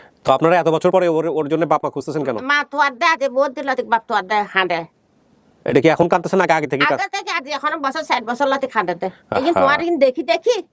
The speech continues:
Speaker 2: তো ইরে দেখি তি, আর ফল হতো
Speaker 1: তো
Speaker 2: না
Speaker 1: আপনারা,
Speaker 2: হতো।
Speaker 1: আপনারা চেষ্টা করছেন? কখনো নিজেরা নিজেরা চেষ্টা করছেন? কি চেষ্টা করছেন?
Speaker 2: কি চেষ্টা করছেন? আত্মীয় স্বজন বেশি।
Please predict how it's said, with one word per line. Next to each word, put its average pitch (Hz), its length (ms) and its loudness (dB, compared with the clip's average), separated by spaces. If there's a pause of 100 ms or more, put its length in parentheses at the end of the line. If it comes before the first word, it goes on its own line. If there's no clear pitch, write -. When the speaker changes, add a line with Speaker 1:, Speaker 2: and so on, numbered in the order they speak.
(300)
Speaker 2:
তো 269 140 4
ইরে 277 340 2
দেখি 220 300 -6
তি, 208 240 -2
আর 220 140 0
ফল 214 280 0
হতো 214 300 2
Speaker 1:
তো - 60 6
Speaker 2:
না 359 60 0
Speaker 1:
আপনারা, 196 320 2
Speaker 2:
হতো। 185 100 -10 (180)
Speaker 1:
আপনারা 175 320 0
চেষ্টা 202 260 -2
করছেন? 185 360 0
কখনো 175 260 0
নিজেরা 175 260 2
নিজেরা 190 240 2
চেষ্টা 180 260 0
করছেন? 160 300 -2 (500)
কি 196 100 2
চেষ্টা 151 260 2
করছেন? 101 260 -6
Speaker 2:
কি - 300 -14
চেষ্টা 294 320 -2
করছেন? 285 420 -2
আত্মীয় 240 340 0
স্বজন 294 300 -2
বেশি। 247 420 0